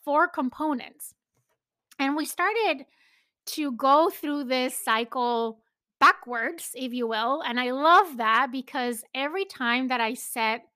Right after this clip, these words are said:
goals for myself, I always use the reverse engineering approach to my goals, right? I start with,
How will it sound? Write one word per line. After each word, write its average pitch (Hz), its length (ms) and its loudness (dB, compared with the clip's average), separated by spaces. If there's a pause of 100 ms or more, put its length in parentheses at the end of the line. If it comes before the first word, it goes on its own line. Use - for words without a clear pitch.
(640)
goals 240 420 -2
for 302 140 2
myself, 285 640 2
I 247 160 -2
always 330 580 0
use 247 540 -4
the 233 220 -2
reverse 247 600 0
engineering 240 880 -2
approach 226 640 -4
to 262 120 -8
my 220 160 -4
goals, 208 400 -12
right? 233 300 -4 (440)
I 247 120 0
start 269 480 2
with, 254 360 0